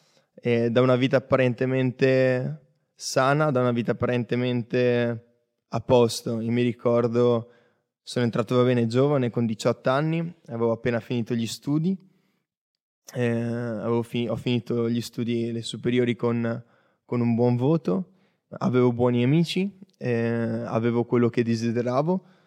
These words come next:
eh, dal punto di vista anche materiale. Mi ricordo, non so, io sono sempre stato appassionato di moto, quindi avevo le mie moto, le mie cose.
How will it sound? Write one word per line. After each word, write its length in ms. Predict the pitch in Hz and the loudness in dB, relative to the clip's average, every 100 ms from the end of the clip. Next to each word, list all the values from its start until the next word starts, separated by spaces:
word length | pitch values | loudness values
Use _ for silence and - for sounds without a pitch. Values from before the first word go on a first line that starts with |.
| _ _ | _ _
eh, 500 | - 113 113 113 113 113 | -8 -4 -2 -2 -4 -2
dal 160 | 110 | -4
punto 280 | - 117 107 | -4 -6 -4
di 60 | 117 | -4
vista 240 | 107 - | -4 -4
anche 220 | 117 - | -6 -4
materiale. 600 | 117 110 110 123 147 151 | -4 -4 -4 -4 -4 -4
Mi 100 | 120 | -6
ricordo, 920 | 117 - 117 113 113 113 110 _ _ _ - - - - - | -8 -8 -8 -4 -4 -4 -4 _ _ _ -20 -20 -20 -20 -18
non 160 | - 113 | -14 -12
so, 220 | - 120 | -8 -6
io 440 | 117 113 107 90 | -2 -4 -4 -8
sono 300 | 123 - 127 | -10 -6 -4
sempre 260 | 113 123 117 | -4 -4 -6
stato 220 | - 113 | -6 -8
appassionato 540 | 110 120 - 123 117 120 | -6 -8 -6 -6 -6 -4
di 80 | |
moto, 400 | 120 139 175 170 | -2 2 0 0
quindi 280 | 135 123 117 | -4 -2 -2
avevo 200 | 120 117 | 0 2
le 80 | 117 | 0
mie 160 | 113 113 | 0 -2
moto, 320 | 139 170 135 | 0 -2 -2
le 100 | 120 | -4
mie 200 | 117 117 | -4 -4
cose. 380 | 147 151 156 | 0 0 -2